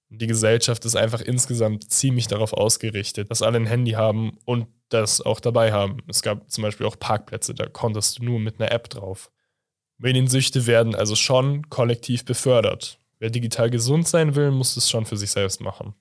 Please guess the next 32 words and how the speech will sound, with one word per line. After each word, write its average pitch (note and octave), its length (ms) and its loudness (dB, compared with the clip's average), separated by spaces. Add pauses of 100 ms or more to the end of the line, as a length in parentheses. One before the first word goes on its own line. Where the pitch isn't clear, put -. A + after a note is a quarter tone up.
(880)
Wenn A#2+ 160 0
ihr D#3+ 260 4
oder C3+ 160 6
Leute C3 280 4
in B2 80 0
eurem A#2+ 220 2
Umfeld C3+ 500 0
ein A2+ 100 -4
schwereres A2+ 480 0
Suchtproblem A2 640 -4
habt - 240 -8
und A#2 160 -4
ihr A#2 60 2
damit A2+ 240 0
unzufrieden A#2+ 600 -2
seid, A2 300 2
wie A2+ 60 -4
es - 100 2
ist, - 380 0
könnt A2+ 200 -2
ihr G2+ 60 0
euch G#2+ 120 -4
Hilfe B2+ 280 0
suchen. G2+ 580 -6
Seid - 260 -8
ehrlich C3 260 2
mit C3 160 -2
euch, A#2 400 0
sprecht - 340 -2
mit A2 140 -2
anderen G#2+ 240 2
darüber G#2+ 500 -2